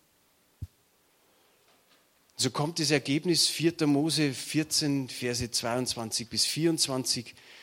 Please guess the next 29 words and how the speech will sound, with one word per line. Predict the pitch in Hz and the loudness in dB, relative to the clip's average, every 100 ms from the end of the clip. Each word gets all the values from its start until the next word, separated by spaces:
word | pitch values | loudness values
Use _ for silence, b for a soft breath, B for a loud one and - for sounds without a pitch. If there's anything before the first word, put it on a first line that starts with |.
| B - | B -2
Gott | 147 | 0
sagt | - 147 - | 2 0 0
hier, | 151 143 123 - b b _ _ _ - - - | 2 4 2 -10 b b _ _ _ -18 -12 -6
"Alle | 131 170 | 2 4
die | 139 139 | 6 6
Männer, | 127 139 143 135 B B B B B B _ _ - | 6 6 2 0 B B B B B B _ _ -8
die | 120 | -4
meine | 120 143 175 | -2 2 2
Herrlichkeit | 123 131 160 139 - - 127 127 | 2 0 0 0 -2 -4 -2 -2
und | 131 113 | -4 -2
meine | 131 180 170 | 2 2 4
Zeichen | - 131 160 - | 2 0 -2 -4
gesehen | 123 117 - 160 160 110 | -2 2 2 2 2 0
haben, | 117 131 131 B B B B - | -4 -4 -6 B B B B -2
die | 143 | 0
ich | 127 - | 0 -2
getan | 120 - 117 135 147 123 | -4 -4 -4 -4 -4 -2
habe | 131 135 | -2 -2
in | 131 123 | -2 -2
Ägypten | 107 - 185 - 156 | -2 -2 -4 -2 -4
und | 165 185 233 214 | -2 0 0 0
in | 156 | -2
der | 120 113 | 0 -2
Wüste | 110 127 - - 151 143 B B B B | -2 -2 -2 -2 -4 -6 B B B B
und | 143 143 | 0 2
mich | 143 143 - | 2 0 2
nun | 131 120 - | 2 0 2
zehnmal | - 175 185 190 131 139 | 4 4 2 2 2 0
versucht | 139 143 131 - 170 165 - | -2 -2 -2 0 -2 -4 -12